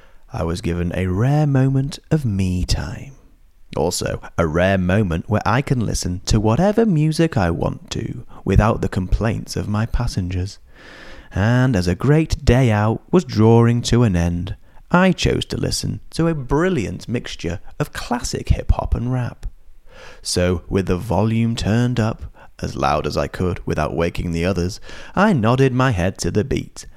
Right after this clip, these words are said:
I really am cool. And I really was enjoying myself. Tune after tune after tune. I was smiling, rapping along, word for word, to the song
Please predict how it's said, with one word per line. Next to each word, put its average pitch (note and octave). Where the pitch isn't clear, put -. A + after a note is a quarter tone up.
I A#2+
really D3+
am A#2+
cool. A#2+
And C#3+
I D3+
really D#3+
was E2
enjoying D3+
myself. -
Tune E3+
after -
tune C3
after A2+
tune. F2+
I D#3+
was E3
smiling, D3
rapping F2+
along, F#2
word F#2
for F2+
word, F2
to G2
the F#2+
song F#2